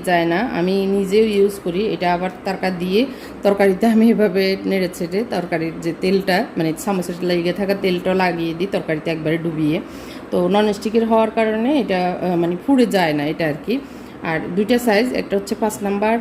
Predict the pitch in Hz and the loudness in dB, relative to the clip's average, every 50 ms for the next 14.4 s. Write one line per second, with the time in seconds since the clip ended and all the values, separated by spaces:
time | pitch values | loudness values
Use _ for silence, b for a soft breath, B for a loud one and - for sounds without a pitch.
0 | 233 - - 175 170 170 - - 190 190 - - 196 196 214 185 180 180 180 170 | -2 -6 -4 -4 -4 -4 -2 -2 -4 -4 -4 -8 -6 -4 -2 -2 0 0 0 -2
1 | 170 180 180 - 202 180 185 190 196 202 196 - 226 208 - - - 240 208 214 | -2 -2 -2 -2 -2 0 0 2 0 0 0 0 -2 -4 -4 -2 -4 -2 2 2
2 | 214 202 233 294 320 B B B B B - - - - 208 185 180 180 175 - | 2 2 2 0 -2 B B B B B -4 -4 -2 0 0 0 0 0 0 2
3 | 180 170 175 - - 170 - - 170 139 - 139 135 - B B B B B B | 0 0 0 0 -6 -6 -2 -2 -2 -2 -2 -4 -6 -6 B B B B B B
4 | - 208 180 180 208 226 233 254 247 247 - 269 240 220 220 214 240 240 247 240 | -4 -2 0 0 2 2 2 0 0 0 0 2 2 2 2 2 2 0 0 0
5 | - 254 233 220 220 220 226 226 214 - - 196 185 185 208 214 214 220 233 254 | -2 0 2 2 2 2 2 0 0 -2 -4 -4 -4 -4 -4 0 0 2 2 2
6 | 240 - - 180 175 170 165 160 160 156 - - - 165 165 170 165 - - - | 0 -4 -4 -4 -4 -4 -4 -4 -4 -6 -8 -8 -8 -6 -6 -6 -6 -6 -4 -2
7 | 190 175 - 170 170 160 160 131 - - - 220 208 190 185 180 175 170 180 - | -2 0 0 0 -2 -2 -2 -4 -6 -2 2 2 4 4 4 2 0 -2 -4 -8
8 | - 185 185 180 180 180 B B B B B - 190 196 196 - 208 202 185 180 | -4 -2 -2 -2 -2 -4 B B B B B -2 -2 -2 0 0 -2 -2 0 0
9 | 185 185 190 196 196 214 208 202 202 208 185 175 175 208 269 311 285 - - - | 0 0 0 0 2 2 0 2 2 0 -2 0 0 -2 -2 -2 -4 -6 -4 -2
10 | 170 175 - 170 170 - - - 226 302 302 - - - - - - - - 165 | -2 0 0 -2 -2 -2 -4 -4 -4 -4 -4 -6 -14 -16 -16 -14 -10 -4 -2 0
11 | 160 156 151 151 147 147 170 208 220 202 226 214 190 151 156 156 143 139 - 156 | 0 2 2 0 0 0 2 2 4 4 2 2 2 0 -2 -2 -2 -2 -4 -6
12 | 151 170 165 170 185 196 196 196 170 175 214 214 - 202 180 170 170 151 - - | -4 -2 -2 0 0 0 -2 -2 -4 -6 -6 -2 -2 0 0 0 0 -2 -2 -2
13 | 190 196 190 190 190 - 202 196 - 226 202 185 185 - 196 185 202 202 196 185 | -2 0 0 0 -2 0 -2 0 2 2 2 2 2 2 2 2 2 2 2 4
14 | 220 220 180 - - 202 247 | 4 4 4 2 0 -2 -2